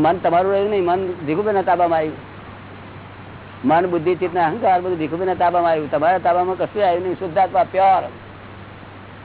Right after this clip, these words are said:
કોઈ દખલ જ નહીં. સમજ પડી ને? એટલે મન ખરાબ વિચાર કરતું હોય કે સારા વિચાર કરતું હોય તો ભીખુભાઈનું તમારું નહીં. આ મન, મનના તમે ઉપરી થઈ ગયા હવે, મનના વશ થઈ ગયું, મન તમને વશ થઈ ગયું હવે. સમજ પડી ને? એટલે તમારા મનને જોયા જ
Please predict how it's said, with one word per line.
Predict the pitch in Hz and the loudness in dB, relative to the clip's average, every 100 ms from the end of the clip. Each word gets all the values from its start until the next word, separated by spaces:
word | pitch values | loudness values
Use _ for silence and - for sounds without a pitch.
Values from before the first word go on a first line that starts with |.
| - | -4
કોઈ | 180 | -2
દખલ | 165 160 175 | 0 2 2
જ | 185 | 2
નહીં. | 180 165 | -2 -2
સમજ | 165 180 | -2 -2
પડી | 311 | 2
ને? | 349 185 - - - - - - | 2 0 -6 -12 -18 -18 -10 0
એટલે | 170 | 2
મન | 165 185 | 4 2
ખરાબ | 143 160 202 | 2 2 2
વિચાર | 190 208 | 2 0
કરતું | 190 185 | 0 -2
હોય | 196 | 0
કે | |
સારા | 202 202 202 | 4 4 4
વિચાર | 185 190 | 2 0
કરતું | 202 196 196 | 0 0 2
હોય | 180 175 - - - - - | 4 2 -4 -16 -18 -18 -4
તો | 196 208 | 2 2
ભીખુભાઈનું | 190 190 208 214 180 | 2 0 0 -2 0
તમારું | 170 180 214 233 | 2 4 2 2
નહીં. | 240 190 - - - - - - - - - - - - - - - - | -2 -2 -6 -14 -18 -18 -18 -18 -18 -18 -16 -16 -16 -16 -18 -16 -16 -4
આ | 165 | -2
મન, | 165 180 185 | 2 2 2
મનના | 185 202 | 2 2
તમે | 214 208 214 | 2 2 0
ઉપરી | 214 226 | 0 0
થઈ | 208 214 | 0 2
ગયા | 196 | 2
હવે, | 175 156 135 127 - | 2 0 -6 -12 -10
મનના | 143 175 202 202 | -4 -2 2 2
વશ | 190 208 - | 4 2 0
થઈ | |
ગયું, | 214 202 165 | -2 0 2
મન | 185 180 | 0 0
તમને | 190 | 0
વશ | 185 190 - | 2 2 0
થઈ | 208 | -2
ગયું | 185 175 | 2 2
હવે. | 170 165 | 0 -2
સમજ | 190 190 | -2 2
પડી | 285 | 2
ને? | 381 214 - - - - - - - - - - - - - | 2 -2 -8 -14 -16 -16 -16 -16 -16 -16 -16 -16 -16 -14 -6
એટલે | 165 | 0
તમારા | 170 185 | 4 4
મનને | 180 185 214 | 4 4 2
જોયા | 185 208 | 2 4
જ | 233 | 2